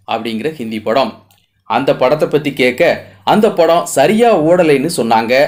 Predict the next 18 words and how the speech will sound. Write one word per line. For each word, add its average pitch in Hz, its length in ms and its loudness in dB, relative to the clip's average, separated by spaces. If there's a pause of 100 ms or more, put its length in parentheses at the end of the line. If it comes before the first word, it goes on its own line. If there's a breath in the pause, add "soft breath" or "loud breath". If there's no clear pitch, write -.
ஆனாலும் 123 680 0 (360 loud breath)
சரவணன் 226 480 2
அவர்களுக்கு 131 600 0
அந்த 123 280 -2
படத்தை 117 400 -2
பார்க்கணும்னு 117 640 -6
தோணுச்சு. 104 600 -4 (320 soft breath)
ஆனா 135 420 0
படத்தோட 147 640 2
ரீமேக் 160 460 -2
உரிமை 139 500 -2 (240 loud breath)
வீனஸ் 220 400 2
பிக்சர்ஸ்ல 143 300 -4 (120)
இருக்கிறத 117 480 -2
கேள்விப்பட்டு 117 800 -2 (240 loud breath)
அவங்க 175 360 0
கிட்ட 147 200 -2
பேசினாரு 123 500 -2